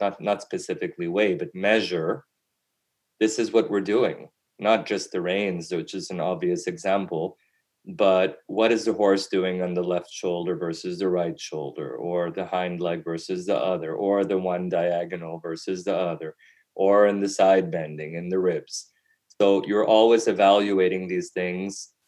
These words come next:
and trying to feel it and not really fix things, but make them more evenly available. And that is our goal in terms of posture, that things are evenly available. And therefore, you reduce the wear and tear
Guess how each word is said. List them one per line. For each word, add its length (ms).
and 320
trying 380
to 80
feel 440
it 280
and 120
not 220
really 220
fix 560
things, 360
but 200
make 280
them 160
more 340
evenly 480
available. 720
And 160
that 180
is 160
our 320
goal 500
in 180
terms 360
of 120
posture, 500
that 200
things 260
are 240
evenly 800
available. 760
And 640
therefore, 640
you 200
reduce 640
the 140
wear 340
and 240
tear 640